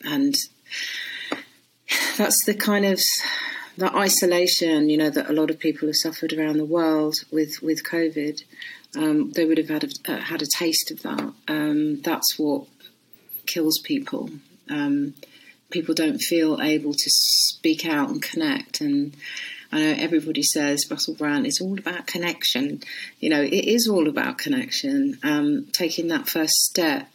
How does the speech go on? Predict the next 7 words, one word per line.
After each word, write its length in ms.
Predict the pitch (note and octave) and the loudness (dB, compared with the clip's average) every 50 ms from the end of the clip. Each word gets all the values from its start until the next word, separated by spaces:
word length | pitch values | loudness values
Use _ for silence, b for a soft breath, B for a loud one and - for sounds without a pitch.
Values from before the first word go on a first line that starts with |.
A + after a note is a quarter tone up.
| _ _ _ - | _ _ _ -4
um, 720 | D#3 D3+ D3 D3 D3 C#3 C#3+ D3 D3 D3 D3 C#3+ C3 - - - _ _ _ _ _ _ _ _ _ _ _ b b b b b b b b b b b b _ _ | -2 0 0 0 0 2 2 2 2 2 2 0 -2 -2 -6 -10 _ _ _ _ _ _ _ _ _ _ _ b b b b b b b b b b b b _ _
is 140 | - D#3+ - | -4 -4 -4
profoundly 1000 | - - E3+ D3+ - - F3 F3 F3+ F3+ F3 E3 D#3+ D#3 D3+ D3+ D3+ C#3+ C#3 C#3 - | -2 -2 -4 -4 -4 -2 -4 -4 -2 0 0 2 2 2 2 2 2 0 -2 -2 -2
difficult 580 | - E3 E3 - D#3+ - - D#3 C3 C3+ C3+ - | -2 -2 0 -2 -4 -4 -2 -2 -2 -2 -2 -2
and 200 | - D3 D3 C#3 | -2 -2 -2 -2
kind 260 | - - D3 D3 D3 | -2 -2 -2 0 0
of, 180 | C#3+ C#3 C#3 | 0 -2 -2